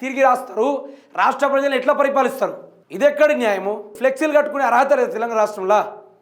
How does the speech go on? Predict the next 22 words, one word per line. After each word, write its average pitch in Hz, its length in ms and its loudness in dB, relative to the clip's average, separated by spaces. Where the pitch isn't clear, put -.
నేను 240 200 -2
ఇక్కడ 262 180 4
అతను 247 260 2
వాళ్ళందరూ 247 440 4
ఉద్యమాల్లో 247 500 2
పాల్గొన్నారు, 233 460 2
తెలంగాణను 226 500 -2
కొట్లాడి 262 480 2
తీసుకొచ్చడంలో 247 580 -2
వాళ్ళు 226 240 4
కూడా 240 100 0
పాత్రను 214 360 -2
పోషించిర్రు. 226 500 -4
ఐటీ 269 240 -2
రంగాలు 254 420 4
హైదరాబాద్ 254 560 2
ఇలా 254 140 6
కూడా 254 160 2
ఉంటుందా 254 340 2
అని 226 160 -2
నేను 269 300 4
వెళ్తేనే 269 400 4